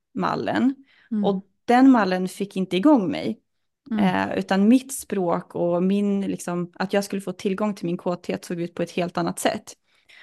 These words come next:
Speaker 1: Och då när jag liksom läste igenom de här olika personlighetstyperna och så bara, "Aha, men det är ju det här, det är därför jag inte går igång i
Speaker 2: Mm.
Speaker 1: det här sammanhanget." Och sen så är det kul för det har ju utvecklats. När jag tog quizet första gången så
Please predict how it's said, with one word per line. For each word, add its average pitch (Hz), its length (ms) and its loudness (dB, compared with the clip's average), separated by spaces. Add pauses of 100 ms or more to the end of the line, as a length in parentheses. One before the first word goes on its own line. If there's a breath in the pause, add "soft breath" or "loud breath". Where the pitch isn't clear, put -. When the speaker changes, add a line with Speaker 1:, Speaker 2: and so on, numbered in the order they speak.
(160 soft breath)
Speaker 1:
Och 208 160 0
då 233 200 4
när 202 140 2
jag 190 60 0
liksom 190 220 -2
läste 190 380 -2
igenom 196 540 -2
de 180 120 -6
här 175 220 -4
olika 175 300 -6
personlighetstyperna 185 960 -4
och 185 80 -4
så - 80 -10
bara, 175 260 -6 (640)
"Aha, 269 840 0 (640)
men 254 220 8
det 277 80 6
är 269 40 8
ju 269 100 8
det 269 60 4
här, 370 340 2
det 233 140 0
är 240 40 0
därför 247 720 0
jag 185 220 0
inte 175 200 -6
går 165 220 -6
igång - 420 -6
i 196 120 -6 (240)
Speaker 2:
Mm. 202 120 0
Speaker 1:
det 180 60 4
här 170 80 0
sammanhanget." - 800 -6 (400 loud breath)
Och 196 140 0
sen 240 160 2
så 247 100 2
är - 20 4
det 226 60 2
kul 262 160 -2
för - 120 -8
det 190 60 0
har 196 60 2
ju 202 60 0
utvecklats. 208 520 -4
När 196 40 -4
jag 190 100 -6
tog 233 200 -2
quizet 180 320 -4
första 196 280 -2
gången 175 340 -2
så 175 360 -4